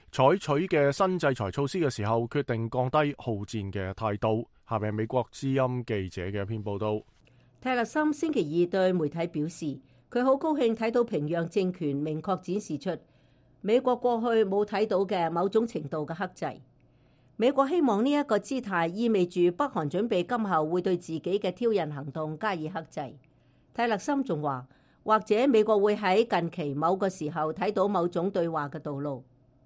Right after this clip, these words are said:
Speaker 2: 川普總統星期二較早時候宣布，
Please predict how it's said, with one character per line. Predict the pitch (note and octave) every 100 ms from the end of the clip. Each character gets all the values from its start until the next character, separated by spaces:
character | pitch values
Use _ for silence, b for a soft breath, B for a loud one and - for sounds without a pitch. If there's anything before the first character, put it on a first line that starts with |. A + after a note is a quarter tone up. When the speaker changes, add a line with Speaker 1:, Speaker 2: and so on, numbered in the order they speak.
| b b
Speaker 2:
川 | - E4
普 | C#4+ C#4
總 | B3 C4
統 | G#3+
星 | B3+ F4
期 | D4
二 | F3 D#3 F3 F3
較 | F#3+
早 | F#3+ A3+
時 | - G#3
候 | D#3
宣 | D3+ - F#3
布， | D#3+ C3+